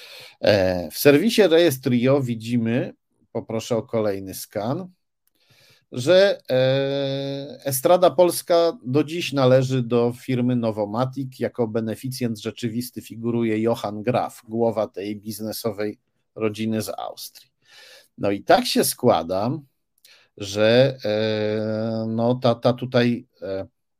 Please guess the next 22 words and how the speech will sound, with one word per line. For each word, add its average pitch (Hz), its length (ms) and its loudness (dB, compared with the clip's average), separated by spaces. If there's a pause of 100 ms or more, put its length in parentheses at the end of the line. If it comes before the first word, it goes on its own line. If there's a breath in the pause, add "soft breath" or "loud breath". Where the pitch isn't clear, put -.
(840 loud breath)
to 135 120 0
powiązanie, 131 840 4
e, 107 340 -4
Sobiesiaka 120 760 0
z, - 220 -10
e, 104 420 -4 (120)
Novomatikiem 117 1000 -2
nie 120 140 2
jest 104 380 -6
wcale 107 340 -2
przypadkowe. 104 800 -6
Sobiesiak 131 720 -2
jako 104 280 -8
sportowiec 101 720 -2
za 101 140 -6
czasów 110 360 -8
komunizmu 104 640 -6
wyjechał 101 460 -4
do 92 220 -2
Austrii, 104 640 -4
gdzie 110 240 -4
był, 92 280 -8